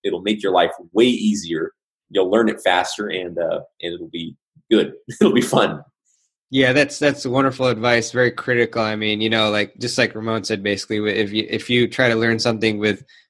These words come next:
Speaker 2: a ton of pressure on the line, you're gonna revert to what has worked for you before. So that,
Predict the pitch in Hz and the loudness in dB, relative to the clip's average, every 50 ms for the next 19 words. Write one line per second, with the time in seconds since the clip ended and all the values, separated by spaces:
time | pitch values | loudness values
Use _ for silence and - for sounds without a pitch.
0 | - - - - 127 120 110 - - 135 123 110 - - 123 117 113 113 110 107 | -12 -8 -4 -2 0 0 0 0 0 0 0 0 0 0 0 0 0 0 0 0
1 | 107 107 107 104 110 107 107 104 104 101 92 98 110 110 104 101 - - 113 104 | 0 0 0 0 0 0 0 0 -2 -6 -4 0 0 0 0 0 -2 -4 -2 -2
2 | 95 95 95 101 104 101 104 101 95 - - 90 92 98 95 - _ - - 107 | -2 -2 -2 -2 0 2 2 0 -2 -4 -8 -6 -6 -6 -6 -8 _ -12 -8 -4
3 | 101 98 90 90 90 _ - - 95 92 90 90 82 - - 92 90 85 92 92 | -4 -4 -6 -8 -14 _ -16 -12 -10 -8 -8 -8 -8 -8 -8 -6 -6 -4 -4 -6
4 | 92 | -8